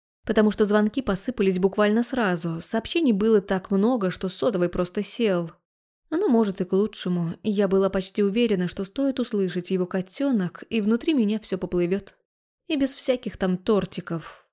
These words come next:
Уже перед первой лекцией я спокойно шла в аудиторию, как вдруг что-то странное отдёрнуло меня. Как будто кто-то обухом по голове ударил.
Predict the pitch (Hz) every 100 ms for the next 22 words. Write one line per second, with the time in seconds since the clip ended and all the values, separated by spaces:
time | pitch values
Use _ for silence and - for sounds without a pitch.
0 | _ _ _ _ _ _ _ - 247 359
1 | 320 262 - 214 190 185 247 - - 233
2 | 196 - 180 185 180 175 180 170 175 170
3 | 170 262 302 285 233 190 190 214 302 -
4 | - 202 180 - 175 190 220 240 233 185
5 | 175 175 175 175 185 208 190 156 - _
6 | _ _ _ _ - 262 233 247 - 262
7 | - 254 269 - 254 190 180 175 175 180
8 | 180 180 175 180 175 175 170